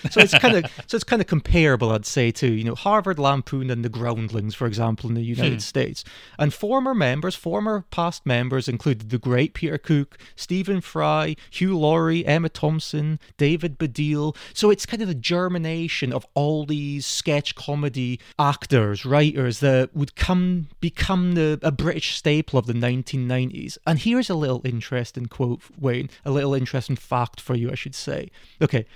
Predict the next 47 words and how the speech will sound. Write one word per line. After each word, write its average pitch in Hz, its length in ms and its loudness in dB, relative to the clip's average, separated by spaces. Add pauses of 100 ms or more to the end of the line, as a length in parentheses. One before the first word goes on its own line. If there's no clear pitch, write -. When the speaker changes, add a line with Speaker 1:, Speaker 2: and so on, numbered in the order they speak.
(160)
Speaker 1:
the - 60 -2
first - 520 0
woman, 120 420 0
the 151 60 -2
first 202 440 -2
ever 170 240 -2
woman 113 320 -4
to - 120 -10
be 127 120 -2
admitted 139 460 0
as 123 140 -4
a 127 60 -6
full 202 340 -4
member 135 460 0
of 117 140 -2
the 117 100 0
group, 117 440 -2
the 127 100 -2
Cambridge 127 420 -4
Footlights, - 600 -6 (200)
in 131 200 0
nineteen 156 440 0
sixty-four. 123 800 -4 (420)
Now, 139 380 2
I 196 140 4
could 226 200 -2
give 208 160 0
you 165 100 -4
ten 123 260 0
guesses. - 600 -4 (120)
I'll 156 120 6
give 185 160 -2
you 208 80 2
three, 156 260 0
Wayne. 113 200 2
I'll 147 120 6
give 165 140 0
you 170 40 -2
three. 139 200 0
I'm 120 100 0
generous. 123 460 2
I'm 131 80 -2
generous, 120 420 0
okay? 147 220 -2 (120)
Y-, 147 100 -8 (160)
<laughs> 151 140 -2
neither, 180 680 2